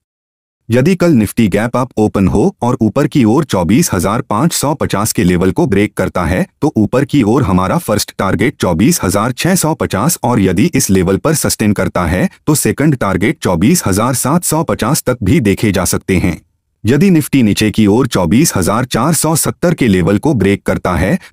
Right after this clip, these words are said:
तो नीचे की ओर फर्स्ट टारगेट चौबीस हजार चार सौ चालीस और सेकंड टारगेट चौबीस हजार तीन सौ अस्सी तक देखने को मिल सकता है। दोस्तों, यदि कल निफ्टी गैप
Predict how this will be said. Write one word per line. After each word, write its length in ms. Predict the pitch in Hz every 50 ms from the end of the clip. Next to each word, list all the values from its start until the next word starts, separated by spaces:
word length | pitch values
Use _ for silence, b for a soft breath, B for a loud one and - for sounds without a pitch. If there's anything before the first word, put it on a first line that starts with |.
| B
तो 80 | - 160
नीचे 300 | 147 120 110 - 165 175
की 200 | - 160 165 160 -
ओर 160 | 101 120 -
फर्स्ट 340 | - - 107 104 - - -
टारगेट 360 | - 101 98 90 87 131 160
चौबीस 420 | - - 95 87 80 107 170 175 - 107
हजार 280 | 92 85 98 117 135
चार 260 | - - 113 131 175
सौ 180 | - - 165 170
चालीस 460 | 170 - 92 87 82 104 165 180 - -
और 140 | 117 117 135
सेकंड 400 | 123 - 113 101 - 143 151 131
टारगेट 400 | - 107 98 90 80 107 147 - -
चौबीस 440 | - 92 90 78 107 160 175 - -
हजार 280 | 98 92 101 107 117
तीन 300 | 107 - - 151 190 190
सौ 180 | 175 - 143 156
अस्सी 380 | - - 113 107 - - 170 165
तक 220 | - 185 175 98
देखने 340 | 95 95 87 - 104 101 90
को 120 | - 151
मिल 180 | 139 101 95 90
सकता 340 | - - - - - 90 82
है। 240 | - 87 - - - _ _ _ _ _ _ _ _ _ -
दोस्तों, 420 | 113 147 175 185 - - 202 185
यदि 260 | 113 104 98 113 123
कल 180 | 123 - 123 120
निफ्टी 360 | 113 98 92 - - 113 107
गैप 220 | 85 98 104 -